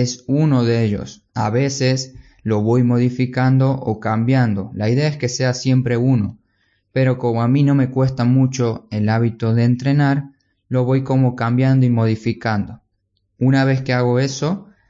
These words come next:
además de empezar a entrenar, combino ese hábito con otro. Por ejemplo, escuchar un podcast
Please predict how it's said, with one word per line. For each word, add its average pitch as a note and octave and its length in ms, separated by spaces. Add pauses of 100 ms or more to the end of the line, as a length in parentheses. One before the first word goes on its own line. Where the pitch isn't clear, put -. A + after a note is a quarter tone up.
(320)
además A2+ 480
de A#2+ 100
empezar A#2 500
a A2+ 40
entrenar, C3 680 (380)
combino A#2+ 640
ese B2+ 420
hábito C3 480
con A2 240
otro. C3+ 480
Por A#2+ 140
ejemplo, B2 400
escuchar A2 440
un G#2+ 200
podcast B2+ 640